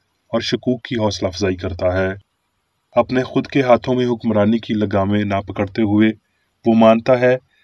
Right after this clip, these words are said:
کہ عقل سے زیادہ طاقتور کوئی چیز یعنی مادہ اس کیس پر حاکم ہے، اس لیے اس کا علاج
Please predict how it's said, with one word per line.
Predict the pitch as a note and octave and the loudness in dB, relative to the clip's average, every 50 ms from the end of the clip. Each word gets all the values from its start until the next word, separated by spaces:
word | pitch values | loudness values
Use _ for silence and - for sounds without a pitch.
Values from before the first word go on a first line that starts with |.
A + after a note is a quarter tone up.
| _ _ - | _ _ -4
کہ | - B2+ - | -4 -2 -2
عقل | A2 A#2 - - C#3 C#3 | -4 -4 -2 -2 -2 -2
سے | - - C#3+ | 0 -2 -2
زیادہ | B2 G#2+ G#2 G2+ G#2 G#2+ A2 A#2 A#2 - | 0 2 2 2 4 4 2 2 0 -2
طاقتور | - G#2 G2 - G#2 - - A2+ A2 | -4 -4 -4 -6 -10 -6 -4 -4 -4
کوئی | - - A2 G#2+ | -2 0 0 0
چیز | G#2 - - G#2+ G#2 G2+ - - _ _ _ _ _ _ _ _ | 0 0 0 0 0 0 -2 -6 _ _ _ _ _ _ _ _
یعنی | G#2+ G#2+ G#2 G#2+ G#2 | -2 0 2 2 2
مادہ | G2+ G2+ G2 F#2+ F#2+ G#2+ G#2+ A2 - _ _ _ _ _ - | 4 2 2 4 4 4 2 2 0 _ _ _ _ _ -4
اس | A#2+ A2+ - - | -4 -4 -4 -2
کیس | - A2+ G#2+ G#2 - - | 0 2 2 2 0 -2
پر | A2+ A2 | -2 -2
حاکم | F#2+ F2 G2 F2+ F2 - G2 F#2 | -2 -2 -6 -8 -6 -8 -8 -6
ہے، | E2+ F2+ F2+ F2 F2 F2 - _ _ _ _ _ _ _ _ _ _ _ _ _ _ | -4 -4 -4 -4 -6 -8 -14 _ _ _ _ _ _ _ _ _ _ _ _ _ _
اس | A2+ G#2+ - - | -4 -4 0 4
لیے | A#2 A#2 A#2 B2 A2+ | 4 4 6 4 2
اس | A2 - | -2 -4
کا | - - A#2 | -4 -4 -4
علاج | G#2+ A2+ A2 G2+ G2 G2 G2 | -4 -2 0 0 0 0 -2